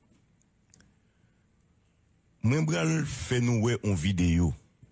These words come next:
une photo. Et c'est sous ça, nèg yo te basé. Et heureusement qu'il y a guerrier Henri, qui là, qui existait, et qui a permis de nous comprendre tout ça qui a réglé au vrai. Moi,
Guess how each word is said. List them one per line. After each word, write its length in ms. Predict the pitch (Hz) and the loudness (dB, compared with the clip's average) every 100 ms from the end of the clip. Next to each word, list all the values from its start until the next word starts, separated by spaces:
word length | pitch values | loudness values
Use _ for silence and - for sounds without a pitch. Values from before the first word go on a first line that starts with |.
| _ | _
une 340 | 85 92 - 107 | -2 -2 0 -2
photo. 420 | - 87 - 87 - _ _ _ _ _ _ _ _ _ _ _ _ _ _ _ _ - - | -2 -4 -2 -6 -8 _ _ _ _ _ _ _ _ _ _ _ _ _ _ _ _ -20 -6
Et 60 | 98 | -2
c'est 120 | 127 | -2
sous 120 | 147 | -2
ça, 260 | - 156 175 | -4 -4 -2
nèg 180 | 107 85 | 0 0
yo 80 | |
te 100 | 85 | 0
basé. 340 | 82 73 67 - - - | 0 0 -2 -6 -12 -4
Et 20 | |
heureusement 500 | 87 98 117 92 90 | -2 0 0 2 2
qu'il 180 | - 87 | 0 -2
y 20 | |
a 80 | 82 | 0
guerrier 400 | 90 87 80 80 | 0 0 0 0
Henri, 340 | 78 95 110 - _ | 2 0 -2 -6 _
qui 80 | - | -6
là, 280 | 71 92 92 | -2 -2 -2
qui 60 | 80 | -4
existait, 560 | 69 73 - 127 98 - _ _ _ _ _ _ _ | -4 -4 -4 -2 -4 -6 _ _ _ _ _ _ _
et 140 | 80 85 | -2 -2
qui 80 | |
a 40 | 85 | -2
permis 320 | - 98 87 | 0 0 0
de 200 | - 82 | 0 0
nous 160 | 80 78 | 0 0
comprendre 500 | 87 - 80 78 67 _ _ _ _ _ _ | -4 -2 0 0 0 _ _ _ _ _ _
tout 140 | - - | -4 -2
ça 220 | - 87 | -4 -8
qui 80 | 85 | -10
a 20 | |
réglé 420 | - 90 78 78 | -2 0 2 0
au 120 | 78 | 0
vrai. 320 | 73 110 139 - _ _ _ _ _ _ _ _ _ _ _ _ _ _ _ _ _ _ _ _ _ _ _ | 0 0 -2 -8 _ _ _ _ _ _ _ _ _ _ _ _ _ _ _ _ _ _ _ _ _ _ _
Moi, 320 | - 131 175 | 0 2 2